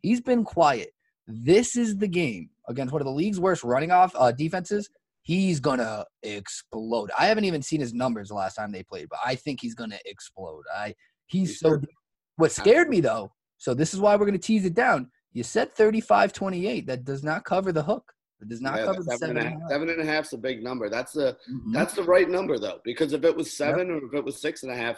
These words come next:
Speaker 2: everybody and their mother would be on the Titans right here. I gotta be honest, I still don't mind laying the seven and a half. I think that the, I think the Titans just come straight in here.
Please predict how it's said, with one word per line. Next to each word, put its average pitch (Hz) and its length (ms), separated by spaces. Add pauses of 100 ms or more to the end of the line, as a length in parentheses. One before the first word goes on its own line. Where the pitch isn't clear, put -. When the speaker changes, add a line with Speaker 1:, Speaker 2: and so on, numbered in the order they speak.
Speaker 2:
everybody 135 440
and 135 100
their 127 120
mother 131 260
would 104 180
be 110 160
on 110 340 (360)
the 120 80
Titans 131 420
right 95 200
here. 90 200 (380)
I 147 60
gotta 180 180
be 151 140
honest, 170 400 (420)
I 135 80
still 160 220
don't 143 120
mind 123 240
laying 117 220
the 107 60
seven 107 260
and 104 100
a 101 40
half. 104 220 (160)
I 107 120
think 120 280
that 104 160
the, 107 280 (480)
I - 80
think 151 140
the 143 80
Titans 143 360
just 120 160
come 123 160
straight 131 400
in 135 180
here. 131 340